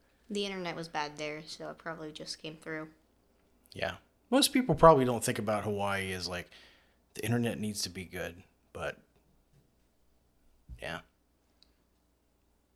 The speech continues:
Speaker 2: What else did you guys do besides internet?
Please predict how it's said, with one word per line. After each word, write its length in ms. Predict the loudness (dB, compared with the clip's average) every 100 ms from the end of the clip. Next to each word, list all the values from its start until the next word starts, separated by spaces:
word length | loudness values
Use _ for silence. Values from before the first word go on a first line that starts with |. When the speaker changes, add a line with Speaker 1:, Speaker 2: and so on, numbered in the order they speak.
| _ _ _ _ _
Speaker 2:
What 180 | 6 8
else 220 | 8 6
did 160 | 0 -8
you 40 |
guys 260 | -8 -6 -8
do 160 | -10 -6
besides 440 | -2 -2 -4 -8
internet? 420 | -10 -10 -10 -12